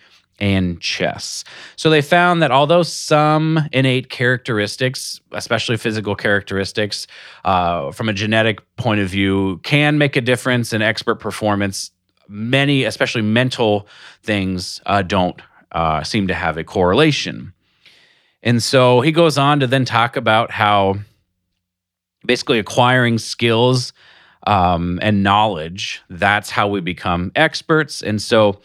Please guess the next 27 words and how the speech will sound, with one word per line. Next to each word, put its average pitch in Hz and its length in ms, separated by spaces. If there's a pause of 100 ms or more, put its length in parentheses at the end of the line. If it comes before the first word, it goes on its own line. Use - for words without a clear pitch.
(420)
uh, 90 400
the 107 120
next 123 220
part 123 160
of 110 60
this 107 120
paper, 120 440
there's 104 180
a 98 60
section 117 300
called, 101 180
"Does 95 100
practice 131 600
and 104 160
expert 110 600
experience 135 540
inevitably 113 500
lead 101 240
to 98 60
maximal 95 560
performance?" 90 640
And 117 100
this 151 120
is 151 100
the 139 140
idea 110 360
that 87 260